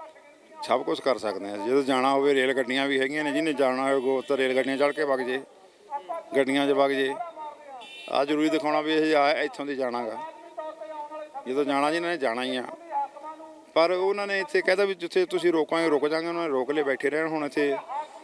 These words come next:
ਇੱਥੇ ਆਪੋ ਆਪਣੇ ਜਿਹੜੇ ਬਲਬਲੇ ਨੇ, ਜਥੇਬੰਦੀਆਂ ਦੇ ਕਿਸਾਨ ਆਏ ਹੋਏ ਨੇ, ਸਭ ਦਾ ਧੰਨਵਾਦ ਆ।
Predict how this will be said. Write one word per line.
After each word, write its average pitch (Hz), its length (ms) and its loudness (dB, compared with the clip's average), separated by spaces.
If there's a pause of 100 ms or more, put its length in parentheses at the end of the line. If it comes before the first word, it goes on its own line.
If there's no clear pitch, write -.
(200)
ਇੱਥੇ 156 220 -2
ਆਪੋ 147 260 2
ਆਪਣੇ 151 220 -2
ਜਿਹੜੇ 160 140 -2
ਬਲਬਲੇ 139 420 0
ਨੇ, 147 140 -4
ਜਥੇਬੰਦੀਆਂ 139 520 -2
ਦੇ 139 100 -4
ਕਿਸਾਨ 135 400 0
ਆਏ 135 140 2
ਹੋਏ 139 80 -2
ਨੇ, 139 100 -4
ਸਭ 143 180 0
ਦਾ 160 100 2
ਧੰਨਵਾਦ 123 460 2
ਆ। 127 120 2